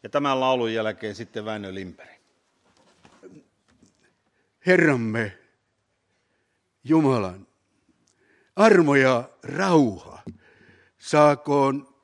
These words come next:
Speaker 2: kasvaa teissä ja meissä meidän Herramme Jeesuksen Kristuksen sisäisen tuntemisen kautta. Ystävät, tänä aamuna mä haluan muistuttaa teitä ja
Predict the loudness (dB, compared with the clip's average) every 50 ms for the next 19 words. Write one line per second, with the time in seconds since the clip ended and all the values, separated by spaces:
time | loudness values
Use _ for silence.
0 | _ _ _ _ -6 -4 -4 -4 -6 -10 -10 -8 -8 -8 -8 -8 -8 -8 -6 -6
1 | -6 -6 -8 -12 -14 -14 -12 -10 -10 -8 -6 -4 -4 -6 -6 -10 -16 -18 -20 -20
2 | -20 -20 _ _ _ _ _ _ _ _ _ -20 -12 _ 0 0 2 2 2 2
3 | 2 2 0 0 0 -2 -2 -4 -4 -4 -4 -6 -8 -10 -4 -2 0 0 0 -2
4 | -4 -8 -14 -16 -16 -14 -14 -14 -12 -10 -10 -10 -8 -10 -12 -14 -18 -20 -18 -14
5 | -12 -10 -10 -10 -12 _ -20 -20 -20 -20 _ _ -12 -2 0 2 4 6 8 8
6 | 8 8 6 4 0 -2 -2 -2 -2 0 -2 -4 -8 -6 _ 0 0 0 0 -2
7 | -6 -14 -16 -18 -20 -20 -20 -20 -18 -16 -16 -16 -16 -16 -18 _ _ -20 -20 _
8 | _ _ _ _ _ _ _ _ _ _ _ _ _ _ _ _ _ _ _ _
9 | _ _ _ 2 2 4 4 4 4 4 2 2 -2 _ -4 -2 0 -2 -2 -2
10 | -4 -4 0 2 2 2 4 2 2 2 2 2 0 0 0 0 0 0 -2 0
11 | 0 0 0 0 -2 -4 -6 -12 _ _ _ _ _ _ _ _ _ _ 0 2
12 | 4 4 4 4 2 0 -4 -6 -6 -6 _ _ -4 -2 -2 -2 -4 _ _ -4
13 | -2 0 0 0 0 -2 -2 -4 -4 -4 -4 -8 _ _ _ _ _ _ _ _
14 | 2 2 4 4 2 -2